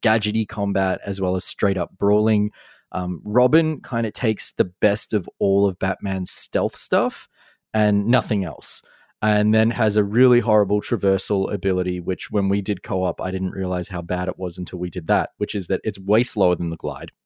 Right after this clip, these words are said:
And basically Robin kind of blips out of reality and can kind of teleport over a ten-second distance to wherever he wants. And when he blips out of reality, if you're playing co-op,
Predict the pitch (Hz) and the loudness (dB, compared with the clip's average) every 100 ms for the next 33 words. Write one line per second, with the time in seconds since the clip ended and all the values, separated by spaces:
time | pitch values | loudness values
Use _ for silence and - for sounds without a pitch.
0 | _ _ _ _ _ _ - 104 113 110 | _ _ _ _ _ _ -6 0 0 0
1 | 117 113 101 107 110 104 - - - - | 2 2 4 4 4 2 -2 -12 -20 -4
2 | 120 107 95 117 139 - 127 117 113 104 | 0 0 0 2 2 2 2 4 4 2
3 | 104 101 107 104 95 - 95 104 101 - | 2 4 4 4 0 -2 -6 -4 -6 -4
4 | 95 82 _ - 101 107 - 131 123 104 | -4 -6 _ -8 -2 -2 2 2 2 0
5 | 95 98 - 95 95 90 - 90 92 - | 2 0 0 -2 -2 -4 -4 -4 -4 -4
6 | 95 - - 95 95 95 92 92 87 127 | -6 -8 -6 0 2 2 0 -4 2 2
7 | 92 - - - - - - 139 190 285 | 2 -4 -12 -20 -20 -20 -2 2 4 4
8 | 294 208 143 165 - 175 165 143 135 131 | 0 -2 -2 -2 -2 0 0 0 0 2
9 | 165 147 101 170 107 185 269 - 202 180 | 2 2 0 -2 -4 -2 -4 0 0 0
10 | 139 - 156 87 - | -2 -2 2 2 0